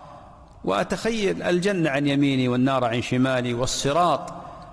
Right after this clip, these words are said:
منصوب تحت قدمي والقبلة أمامي أو الكعبة أمامي، ثم أسلم وما أدري أقبلت صلاتي أم لا".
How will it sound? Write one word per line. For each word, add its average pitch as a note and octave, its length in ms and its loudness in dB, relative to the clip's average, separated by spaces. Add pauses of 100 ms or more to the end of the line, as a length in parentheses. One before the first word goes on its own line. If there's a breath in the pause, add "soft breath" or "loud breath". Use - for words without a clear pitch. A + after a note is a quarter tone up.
منصوب C#3+ 580 0
تحت C#3 260 -4
قدمي C3+ 560 0
والقبلة F#3 560 0
أمامي A#2+ 340 -2 (320)
أو C#3 100 2
الكعبة C3 500 -2
أمامي، A#2+ 340 -2
ثم G3+ 240 0
أسلم D#3 580 0
وما D3+ 280 0
أدري C3+ 260 -2
أقبلت C3+ 460 -2
صلاتي - 480 -4
أم D#2+ 100 -4
لا". D#2 140 -6